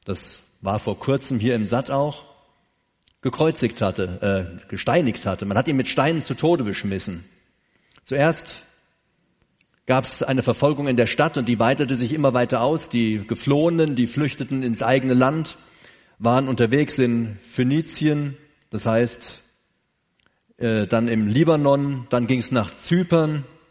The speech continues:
und dann auch anschließend in die mehrere hundert Kilometer nördlich liegende Stadt Antiochia.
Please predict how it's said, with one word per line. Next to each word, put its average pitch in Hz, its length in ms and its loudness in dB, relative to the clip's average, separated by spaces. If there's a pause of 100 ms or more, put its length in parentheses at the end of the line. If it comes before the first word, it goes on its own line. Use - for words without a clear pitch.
(640)
und 123 460 -2
dann 131 120 2
auch 135 160 0
anschließend 131 680 0
in 127 120 0
die 117 320 2 (240)
mehrere 127 400 2
hundert 131 280 0
Kilometer 123 420 0
nördlich 120 460 0
liegende 120 320 -2
Stadt - 300 -2
Antiochia. 92 760 -4